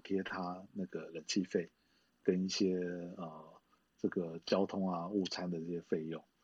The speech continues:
哦，这个都是我们一开始就有想过，就是要另外再补贴他，甚至有一些通话费，因为他可能在办公室用办公室的电话，在家里他可能会需要打一些这个，需要用到他手机的时候联络客户，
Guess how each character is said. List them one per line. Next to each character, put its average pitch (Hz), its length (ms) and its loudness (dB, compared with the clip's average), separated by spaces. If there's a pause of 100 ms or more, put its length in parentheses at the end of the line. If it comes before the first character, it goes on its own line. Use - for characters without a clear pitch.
(240)
哦， - 160 -6
这 120 80 8
个 104 100 8
都 98 160 2
是 95 240 4
我 - 240 -4
们 80 320 -8
一 117 60 0
开 104 160 2
始 90 80 2
就 85 240 0
有 80 80 -6
想 - 240 0 (100)
过， - 240 -8 (280)
就 92 120 0
是 92 260 0 (380)
要 101 300 6 (260)
另 120 120 10
外 110 120 10
再 101 120 8
补 76 180 -4
贴 87 200 -2
他， 87 200 -2
甚 127 200 8
至 117 100 10
有 85 100 10
一 85 40 4
些 101 420 4
通 101 200 6
话 90 240 0
费， - 220 -4 (420)
因 120 100 6
为 113 60 6
他 117 160 0
可 104 80 2
能 82 100 0
在 104 120 6
办 95 180 4
公 95 160 2
室 98 100 2
用 95 140 4
办 95 140 0
公 90 120 0
室 95 100 -2
的 82 60 -2
电 - 200 -2
话， - 240 -10 (500)
在 113 140 6
家 101 260 4
里 82 160 4
他 - 160 -2
可 80 100 -6
能 73 100 -12
会 90 140 -4
需 - 180 4
要 85 200 0 (240)
打 - 180 -2
一 85 60 -4
些 92 260 2 (220)
这 104 80 4
个， 82 200 -4 (260)
需 - 140 4
要 104 60 10
用 98 120 6
到 95 80 0
他 92 140 0
手 - 260 -2
机 - 140 -6
的 80 100 -4
时 - 140 -2
候 76 140 -6 (460)
联 90 160 4
络 98 140 6
客 87 220 2
户， 87 200 -2